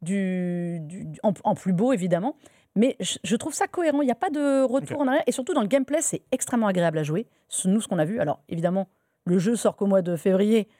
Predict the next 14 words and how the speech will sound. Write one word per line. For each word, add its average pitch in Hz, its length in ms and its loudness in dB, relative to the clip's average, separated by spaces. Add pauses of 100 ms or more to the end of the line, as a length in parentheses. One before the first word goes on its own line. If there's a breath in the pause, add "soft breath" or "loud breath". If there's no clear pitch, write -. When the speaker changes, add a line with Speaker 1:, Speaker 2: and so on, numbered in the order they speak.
Speaker 1:
<clears throat> - 220 -20
peut-être 226 640 2
qu'il 208 180 2
y 190 100 4
aura 180 120 2
encore 185 260 0
du 175 280 0
panacha-, 190 460 0
du 160 380 0
peaufinage 214 340 2
sur 185 120 -2
le 165 80 2
reste, 226 280 0 (460 soft breath)
mais 196 220 2